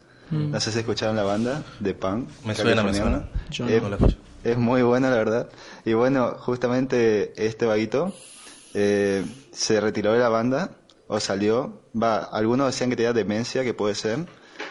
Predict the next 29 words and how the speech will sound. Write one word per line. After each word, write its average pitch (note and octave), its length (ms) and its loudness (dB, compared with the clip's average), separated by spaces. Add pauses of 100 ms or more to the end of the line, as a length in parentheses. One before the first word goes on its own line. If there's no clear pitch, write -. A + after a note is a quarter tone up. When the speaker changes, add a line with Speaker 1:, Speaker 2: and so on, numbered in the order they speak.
(100)
Speaker 2:
pero A#2 140 0
se - 100 -4
retiró A2+ 340 0
más C3 140 -2
que B2+ 100 -2
nada B2 180 0
para B2+ 100 0
investigar A2+ 380 0
el A#2 80 0
tema A#2 240 0
de G#2+ 40 0
los G#2 160 0
aliens, A2 420 -2
justamente. A2+ 640 -4 (640)
Y G#2+ 60 0
bueno, A#2 260 4
dice A2+ 300 2
que A#2 440 2 (340)
él A#2 340 4
estuvo A#2 680 2 (200)
en A2+ 80 -4
lo G#2 80 0
que G#2+ 60 2
viene G#2+ 140 2
siendo A#2+ 200 0
la A#2 100 2
nasa, A#2+ 480 -2 (580)
y A2+ 140 -2
nada, A2+ 480 2